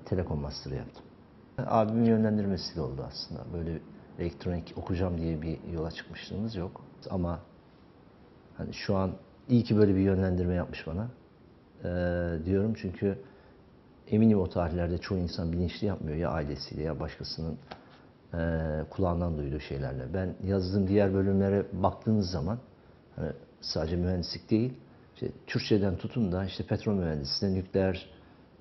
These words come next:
e, fiziğe kadar, e, yazdığım birçok bölüm vardı. Yani açıkçası böyle çok bilinçli yapılmış bir tercih değil ama mezuniyet sonrası, e, şey çok bilinçli. Benim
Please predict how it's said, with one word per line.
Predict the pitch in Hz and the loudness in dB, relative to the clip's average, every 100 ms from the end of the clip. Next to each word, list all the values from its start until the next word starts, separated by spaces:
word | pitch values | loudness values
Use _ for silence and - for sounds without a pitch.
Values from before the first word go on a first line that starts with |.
| - | -4
e, | 92 92 90 87 85 | 0 2 2 0 0
fiziğe | 101 101 110 | 0 4 4
kadar, | 104 90 107 - - - - | 4 0 0 -4 -14 -18 -4
e, | 104 | 2
yazdığım | 104 104 92 107 | 4 4 4 2
birçok | 107 104 | 0 0
bölüm | 98 101 95 | 4 4 4
vardı. | 78 65 - 67 - - - | 2 -2 -6 -12 -14 -20 -12
Yani | 80 | -8
açıkçası | - 90 - 98 - 95 | -6 -6 -4 -4 0 0
böyle | 92 | 2
çok | 90 95 - - - - - - - | 2 -2 -4 -12 -20 -20 -20 -10 0
bilinçli | 101 104 - | 4 4 4
yapılmış | 110 98 95 90 | 2 2 0 -4
bir | 90 - | -6 -4
tercih | 85 87 131 139 | -2 -2 -4 0
değil | 87 76 | 0 0
ama | 82 85 82 - - - - - - - - | -2 -4 -6 -16 -20 -20 -20 -20 -20 -10 2
mezuniyet | 98 104 98 110 135 | 6 6 8 10 10
sonrası, | 135 120 110 104 - 123 131 135 - - - - - - - | 8 6 6 4 2 2 2 0 -12 -20 -20 -20 -20 -14 -2
e, | 101 98 95 95 - | 2 4 4 2 -2
şey | - - 120 | 2 4 6
çok | 101 87 | 4 0
bilinçli. | 80 80 - 69 - - - | -4 -4 -6 -10 -12 -16 -2
Benim | 101 104 | 2 2